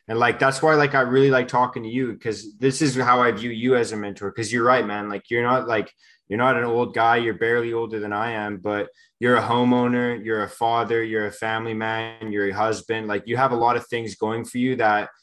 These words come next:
I think a lot of young men want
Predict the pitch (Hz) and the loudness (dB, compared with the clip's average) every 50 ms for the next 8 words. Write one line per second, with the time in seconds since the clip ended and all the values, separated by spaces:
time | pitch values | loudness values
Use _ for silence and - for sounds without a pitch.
0 | _ _ _ - 104 110 - 139 127 123 117 110 113 117 117 117 113 110 113 117 | _ _ _ -6 -4 0 0 0 0 0 0 0 2 0 0 0 -2 -2 -2 -2
1 | 117 113 104 104 110 110 110 110 110 107 - - _ _ _ _ _ _ _ _ | -4 -4 -6 -6 -6 -6 -6 -6 -6 -8 -10 -14 _ _ _ _ _ _ _ _
2 | _ _ _ _ - 110 107 110 123 123 123 131 143 139 139 | _ _ _ _ -12 -8 -2 2 4 6 6 6 4 2 0